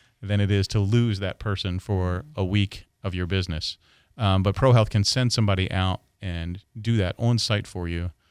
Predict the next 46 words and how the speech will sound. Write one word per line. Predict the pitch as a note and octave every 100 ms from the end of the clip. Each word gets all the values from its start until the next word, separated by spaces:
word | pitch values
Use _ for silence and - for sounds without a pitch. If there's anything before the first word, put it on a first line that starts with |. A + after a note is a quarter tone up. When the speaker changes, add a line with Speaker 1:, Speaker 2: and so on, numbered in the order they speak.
| F#3
Speaker 2:
Mm-hmm. | E3+ D3
Speaker 1:
Um, | F#2+ F2 F2 F2+ -
and | G2+
very | F#2+ A#2
simple, | - G#2+ G#2 G2
go | G2
on |
the | F2+
pro | - A2+
health | G#2+ G#2+ -
F | G#2+ G#2
L | G#2 G#2
dot | G#2+ -
com. | A#2 F2+ G2+ A#2 _ _ _ _ _ _
And, | F#2+ F#2 F2+
uh, | F#2+ F2+ F2 E2+ E2+ _ _ _ _
you | -
know, | E2 D2+ -
our | F2 F#2
website, | F#2+ F2+ F2 -
pro | G2+
health | F#2+ F#2+
F | F2+
L | F#2+
dot | F#2+ F2+
com, | G2 F#2
has | F2+ F2 - - _ -
tons | B2+ A2+ G2+
of | G2
information | G2 - F#2+ G2 F#2+ F#2+ F2 F2+ _ _ _ _
as | F#2+ -
to | G2
what | G2+
we | G2+ G2
can | F#2+
do, | F2+ G2 F#2+ F#2 F#2+ -
not | -
only | C3 B2+
for | G2+
businesses, | F#2 A2+ G2+ G2+ F#2 F#2
but | A2+
for | - C3
the | G#2
public | C3 G2+ F#2
at | -
large. | G#2 E2+ F2+ -